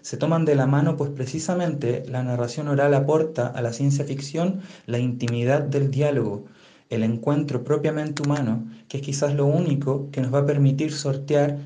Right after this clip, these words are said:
los desarrollos que aún el siglo veintiuno tiene por delante para nosotros. Es fundamental el desarrollo de la ciencia ficción o el abarcar la ciencia ficción como un ámbito vital de la narrativa oral hoy en día,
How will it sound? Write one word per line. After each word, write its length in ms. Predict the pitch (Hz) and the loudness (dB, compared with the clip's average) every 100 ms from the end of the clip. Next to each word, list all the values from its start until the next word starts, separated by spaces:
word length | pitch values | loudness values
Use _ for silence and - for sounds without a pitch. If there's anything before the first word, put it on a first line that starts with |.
| - - | -14 -10
los 100 | 127 | -4
desarrollos 540 | 127 123 123 139 147 - | -4 -2 0 2 0 -2
que 80 | |
aún 200 | 127 143 | 0 0
el 80 | 143 | 0
siglo 260 | - 151 147 | -2 -2 2
veintiuno 420 | 139 139 170 143 | 2 2 2 2
tiene 240 | - 127 | 2 0
por 160 | 123 123 | 0 0
delante 340 | 123 127 120 | 0 0 -2
para 200 | 113 110 | -2 -2
nosotros. 520 | 104 107 110 104 104 - _ _ _ _ _ _ _ _ - - - | -4 -6 -8 -8 -12 -16 _ _ _ _ _ _ _ _ -20 -20 -12
Es 120 | - 117 | -10 -6
fundamental 840 | 156 143 135 123 123 135 143 165 - - _ - | 0 4 4 2 0 0 0 0 -8 -18 _ -8
el 200 | 120 131 | -4 -2
desarrollo 500 | 123 127 123 143 151 | -2 0 0 4 4
de 80 | 135 | 4
la 120 | - | 2
ciencia 340 | - 131 - | 0 -4 -4
ficción 680 | 139 117 - 131 135 143 - | -6 -6 -6 -2 0 -2 -4
o 140 | - 120 | -4 0
el 100 | 120 | 2
abarcar 540 | 117 113 113 135 143 | 4 2 0 2 4
la 100 | 143 | 4
ciencia 300 | 139 139 143 | 4 2 0
ficción 440 | 139 120 - 143 143 | -2 -6 -2 2 4
como 220 | 139 127 | 2 2
un 80 | 131 | 0
ámbito 360 | 135 135 139 | 0 0 -2
vital 340 | 120 117 135 143 | -2 0 2 2
de 80 | |
la 100 | 135 | 2
narrativa 520 | 131 127 120 117 131 127 | 2 0 -2 -2 0 2
oral 260 | 127 127 | 2 2
hoy 140 | 131 123 | 0 -2
en 140 | 123 | -2
día, 300 | 123 143 156 | -2 -2 -2